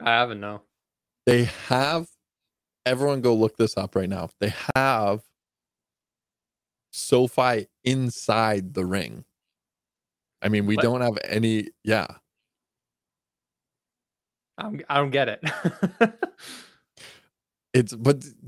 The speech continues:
Speaker 2: okay. But, okay, didn't you feel, were you happy when Brady won with the Bucks?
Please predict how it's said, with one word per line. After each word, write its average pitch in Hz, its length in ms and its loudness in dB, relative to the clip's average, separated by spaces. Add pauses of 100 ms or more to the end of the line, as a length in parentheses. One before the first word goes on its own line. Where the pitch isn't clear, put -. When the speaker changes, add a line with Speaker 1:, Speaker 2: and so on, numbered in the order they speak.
(160)
Speaker 2:
okay. 104 300 2 (600)
But, 123 100 0
okay, 120 260 4
didn't 156 260 0
you 175 100 0
feel, 131 480 2 (520)
were 123 80 6
you 170 140 8
happy 127 300 0
when 110 220 2
Brady 92 380 0
won 123 400 -2 (580)
with 104 100 -2
the - 80 -6
Bucks? 90 540 -4